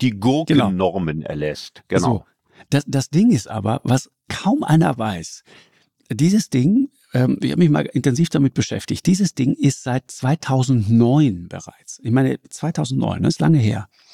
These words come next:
Speaker 2: Fünfzehn Jahre abgeschafft.
Speaker 1: Warum?
Speaker 2: Ja, w-, weil es Quatsch ist, weil es nervt und so weiter. Aber das Interessante ist, Richard, es wurde abgeschafft gegen den Widerstand der meisten Mitgliedsländer. Die wollten das nicht abschaffen.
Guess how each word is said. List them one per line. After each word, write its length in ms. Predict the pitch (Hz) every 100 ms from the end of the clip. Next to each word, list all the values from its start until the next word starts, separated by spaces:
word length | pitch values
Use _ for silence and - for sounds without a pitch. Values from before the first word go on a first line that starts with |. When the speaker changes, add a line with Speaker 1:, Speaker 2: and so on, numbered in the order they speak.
| - - _
Speaker 2:
Fünfzehn 420 | - 208 - -
Jahre 280 | 143 113 101 -
abgeschafft. 720 | - - - - 80 - - _ -
Speaker 1:
Warum? 300 | - 104 147 - _ _ _ _ _ _ _ _
Speaker 2:
Ja, 220 | 143 131 113
w-, 220 | 117 110
weil 160 | 113
es 200 | 117 -
Quatsch 360 | - 156 226 -
ist, 240 | 98 -
weil 120 | 117 117
es 120 | -
nervt 540 | 120 117 139 202 -
und 120 | -
so 120 | 147 131
weiter. 340 | 135 160 -
Aber 160 | 135 135
das 140 | 143
Interessante 720 | 151 139 135 - 285 359 165
ist, 240 | 110 104 -
Richard, 340 | 104 135 214 _ - - _ _ _ _
es 160 | 147 139
wurde 220 | 170 -
abgeschafft 540 | - 165 - 156 - _
gegen 840 | 107 135 220 180 131 143 277 294 - _ _ _
den 460 | 110 131 120 98
Widerstand 840 | 117 285 339 - - 107 92 - -
der 120 | 117
meisten 340 | 101 104 -
Mitgliedsländer. 720 | 104 104 - 107 - - - -
Die 160 | 165
wollten 380 | 160 349 392 302
das 160 | 160 -
nicht 180 | - -
abschaffen. 520 | - 110 - -